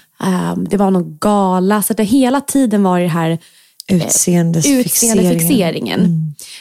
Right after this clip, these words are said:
Speaker 2: Men, men när jag vägde som, som minst, jag kände mig fortfarande stor.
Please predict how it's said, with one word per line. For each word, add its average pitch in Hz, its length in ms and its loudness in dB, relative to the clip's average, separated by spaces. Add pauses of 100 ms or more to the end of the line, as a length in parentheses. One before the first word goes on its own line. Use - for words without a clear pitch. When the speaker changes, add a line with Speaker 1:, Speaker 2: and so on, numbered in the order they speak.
(140)
Speaker 2:
Men, 214 580 2
men 226 240 4
när 214 80 2
jag 214 140 2
vägde 208 340 0
som, 214 320 0 (140)
som 196 320 2
minst, - 420 0
jag 196 80 0
kände 196 260 0
mig 190 100 0
fortfarande 254 800 0 (560)
stor. 226 460 0